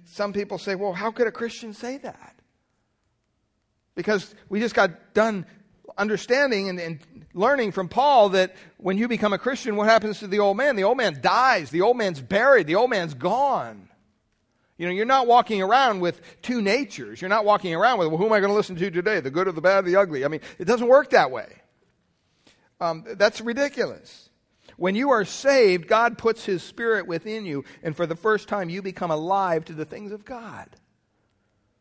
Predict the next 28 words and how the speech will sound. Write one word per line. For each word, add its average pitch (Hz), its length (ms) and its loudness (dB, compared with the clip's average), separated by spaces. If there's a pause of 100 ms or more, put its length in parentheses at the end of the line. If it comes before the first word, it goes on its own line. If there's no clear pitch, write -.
(760)
And 170 140 -4
as 165 80 -6
you 233 80 -2
become 226 260 0
alive 220 340 2
to 214 100 -6
the 180 120 -2
things 220 300 -4
of 165 120 -4
God, 196 540 -6 (560)
you 202 140 -4
begin 214 260 -2
to 175 80 -4
do 220 320 -6
things 180 460 -6
that 175 260 -2
for 190 80 -8
the 160 60 -8
first 226 340 -4
time 220 220 -4
in 202 80 -8
your 208 100 -4
life 226 240 0
are 185 140 0
actually 214 400 -4
pleasing 277 680 -8
to 156 140 -8
him. 98 300 -12